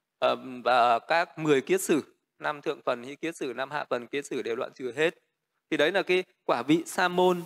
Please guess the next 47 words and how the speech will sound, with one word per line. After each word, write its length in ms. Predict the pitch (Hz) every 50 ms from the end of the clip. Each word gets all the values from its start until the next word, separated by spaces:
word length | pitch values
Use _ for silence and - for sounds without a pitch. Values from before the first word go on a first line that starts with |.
| - -
là 400 | 143 139 139 139 139 135 123 117
để 200 | 120 127 117 107 -
chỉ 240 | - - 139 120 107
cho 320 | - - 165 170 165 165
những 180 | 165 160 165 165
cái 80 | 175 185
sự 180 | - - -
giác 240 | 143 190 196 202 -
ngộ 160 | 175 165 139
chân 280 | - - 170 165 160 156
lý 260 | 147 143 143 160 147 _ _ _ _ _
và 320 | - 143 139 127 123 117
đoạn 240 | 127 143 147 147 - -
trừ 160 | - 151 139
những 180 | 123 117 131 151
cấu 240 | - 156 135 147 156
uế 160 | 143 143 156 - -
phiền 180 | 170 131 120
não 180 | 120 117 139 156
ở 80 | 143
trong 180 | - - 139 135 _ -
tâm. 120 | 165 - - - _ _ _ _ _ _ _ _ _ _ _ _ _ _ _ _ _ -
Đấy. 180 | 156 135 143 143 _ _ _ _
Còn 300 | - 160 160 156 147 143 135
có 480 | - 151 147 151 156 160 165 180 185 -
ở 120 | - 170 -
trên 220 | - 175 180 180
đời 200 | 165 147 139 139
thì 160 | - 143 135
có 260 | - - 139 139 143
những 240 | 156 170 180 180 185
cái, 340 | 180 185 175 180 180 190 190 - _ - - - _ _ -
cái 140 | 170 175
bậc 200 | 170 160 139 -
gọi 180 | - 139 135 135
là 340 | 139 135 123 120 117 123 120 120
như 120 | 165 175
các 200 | 165 - 196 190
vị 140 | 175 190 175 -
chư 140 | - 190 180 -
thiên, 420 | - 185 185 190 190 190 190 190 190
các 160 | 196 185 180 180
vị 140 | 185 170 160
thần 440 | - 151 135 127 123 120 120 120 113
thánh, 220 | - 139 143 170 175
thần 240 | - 170 127 135
linh. 160 | 156 170 175